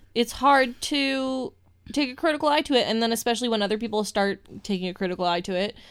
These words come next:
um, it makes you feel,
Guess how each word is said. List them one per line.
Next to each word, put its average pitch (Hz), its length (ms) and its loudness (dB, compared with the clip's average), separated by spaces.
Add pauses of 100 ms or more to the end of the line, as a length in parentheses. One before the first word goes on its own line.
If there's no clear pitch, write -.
(280)
um, 185 520 2 (460)
it 208 160 4
makes 202 340 0
you 214 180 0
feel, 190 680 0